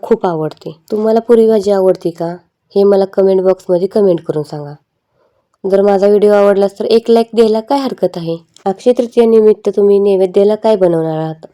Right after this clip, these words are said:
हेही मला कमेंट बॉक्समध्ये कमेंट करून सांगा. पुऱ्या लाटताना एक गोष्ट लक्षात ठेवायची, जास्त अशा पुऱ्या आपण लाटून ठेवायच्या नाहीत. पाच ते सहा लाटायच्या आणि मग त्या तळायच्या. नाहीतर काय होते,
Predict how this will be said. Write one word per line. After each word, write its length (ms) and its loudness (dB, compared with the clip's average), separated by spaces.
हेही 220 2
मला 200 2
कमेंट 340 0
बॉक्समध्ये 440 -4
कमेंट 300 -4
करून 240 -10
सांगा. 240 -18
पुऱ्या 220 4
लाटताना 420 -4
एक 220 -4
गोष्ट 260 -2
लक्षात 380 -2
ठेवायची, 500 -10
जास्त 300 -2
अशा 200 -2
पुऱ्या 340 0
आपण 240 -2
लाटून 340 -2
ठेवायच्या 440 -6
नाहीत. 220 -14
पाच 360 -2
ते 80 4
सहा 300 -6
लाटायच्या 540 -6
आणि 180 -2
मग 120 0
त्या 100 0
तळायच्या. 400 -12
नाहीतर 300 -2
काय 180 -2
होते, 340 -4